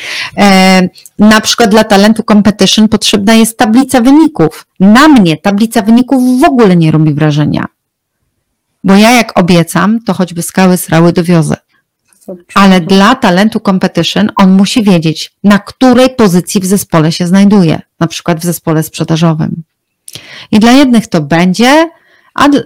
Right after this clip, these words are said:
Speaker 1: y, podniecające, a dla innych nie. Więc talent wpływu, on po-, powinien mieć realny wpływ, na przykład na swoją pensję, więc takie osoby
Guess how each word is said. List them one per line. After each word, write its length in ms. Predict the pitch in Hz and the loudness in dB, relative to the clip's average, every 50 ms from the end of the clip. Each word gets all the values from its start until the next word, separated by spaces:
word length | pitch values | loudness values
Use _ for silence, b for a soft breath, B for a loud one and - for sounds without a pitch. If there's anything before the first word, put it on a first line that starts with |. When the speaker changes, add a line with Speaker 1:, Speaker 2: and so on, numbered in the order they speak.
| - 214 | -2 0
Speaker 1:
y, 180 | 226 226 226 214 220 | 0 2 0 -2 -2
podniecające, 760 | - 247 220 220 247 240 - - 247 240 233 226 226 - 294 | -4 -4 -2 0 -2 -2 0 0 0 0 0 0 0 0 0
a 60 | 285 | 2
dla 140 | 262 277 277 | 2 2 2
innych 380 | 269 277 285 285 285 - - 330 | 2 2 2 2 2 0 0 0
nie. 340 | 294 254 202 180 170 180 190 _ _ B B B B B B B B B B B B B B - | 2 2 2 0 -2 -4 -8 _ _ B B B B B B B B B B B B B B 0
Więc 200 | 226 220 - - | 0 0 0 0
talent 360 | 262 262 294 302 285 269 - | 0 2 4 4 2 2 -2
wpływu, 460 | - _ - 247 262 285 285 294 - | -8 _ 0 0 2 2 2 0 2
on 160 | - 240 226 | 2 0 2
po-, 120 | 226 233 226 - - - - | 2 0 -2 -2 -8 -4 -4
powinien 400 | 226 208 226 262 269 254 240 226 | 0 2 2 2 4 4 4 2
mieć 240 | 226 226 226 - | 2 2 0 -2
realny 560 | 208 196 208 - - - 220 247 269 254 240 214 | -2 -2 -2 -2 -2 -2 0 2 2 2 2 0
wpływ, 480 | - _ - 196 190 214 262 - - - _ _ _ _ _ _ _ _ _ | -2 _ 0 2 2 0 -2 -4 -10 -20 _ _ _ _ _ _ _ _ _
na 100 | 185 175 | -6 -4
przykład 280 | 170 - - - 240 240 | -4 -4 -4 -4 -4 -2
na 100 | 226 208 | -4 -6
swoją 280 | - - 190 185 185 | -4 -2 -2 -2 -2
pensję, 500 | 175 170 160 165 160 - - 190 214 247 254 | -2 -2 -2 -2 -2 -2 -4 -4 -4 -4 -2
więc 220 | 196 185 175 - - | -2 -2 -2 -2 -4
takie 240 | 214 202 - 208 | -6 -4 -4 -4
osoby 400 | 202 - - 190 175 202 202 202 | -4 -4 -4 -4 -2 -2 -2 -2